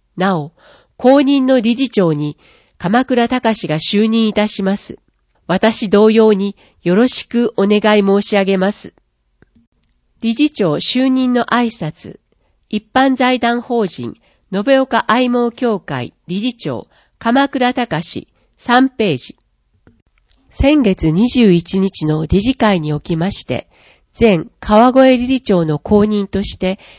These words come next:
理事長を拝命することになりました。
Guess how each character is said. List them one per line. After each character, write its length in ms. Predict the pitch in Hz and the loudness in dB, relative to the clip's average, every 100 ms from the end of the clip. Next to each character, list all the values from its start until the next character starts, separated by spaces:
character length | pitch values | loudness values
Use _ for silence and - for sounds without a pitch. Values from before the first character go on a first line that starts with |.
| _ - | _ -8
理 100 | 190 | -4
事 160 | 208 | -4
長 320 | - 175 156 | 0 0 0
を 60 | 156 | -2
拝 280 | - 220 240 | 0 2 4
命 200 | 247 254 | 2 2
す 160 | - | 0
る 100 | 240 | -2
こ 160 | - 247 | 0 0
と 100 | 262 | 0
に 140 | 190 | 0
な 100 | 147 | -4
り 140 | 147 151 | -4 -6
ま 100 | 160 | -6
し 160 | - - | -8 -10
た。 180 | - | -14